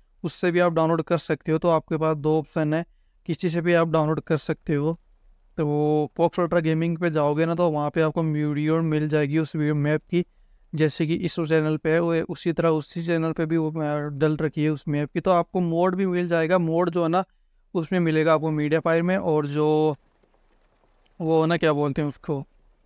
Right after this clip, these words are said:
अ, एपीके, वो जो है ना आपको उसमें मिलेगा ड्राइव में। तो आप, अ, जो आपको पसंद है ना वो आप डाउनलोड कर सकते हो। तो यहाँ पर भाई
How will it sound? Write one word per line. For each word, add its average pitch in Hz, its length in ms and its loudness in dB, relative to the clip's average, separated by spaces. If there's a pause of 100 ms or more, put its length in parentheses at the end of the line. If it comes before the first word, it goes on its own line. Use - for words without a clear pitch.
(440)
अ, 143 420 -6
एपीके, 185 460 0 (220)
वो 180 160 2
जो 170 120 0
है 170 60 2
ना 180 100 2
आपको 175 680 0
उसमें 175 260 -2
मिलेगा 160 260 2
ड्राइव 147 320 -2
में। 143 200 -4 (500)
तो 180 120 -4
आप, 160 380 2
अ, 160 240 2
जो 175 260 2
आपको 175 320 4
पसंद 165 320 -2
है 170 60 0
ना 180 60 0
वो 165 200 0
आप 156 180 0
डाउनलोड 156 320 -2
कर 165 180 0
सकते - 380 -6
हो। 143 160 -2 (760)
तो 185 120 2
यहाँ 165 400 0
पर 196 120 -2
भाई 196 380 2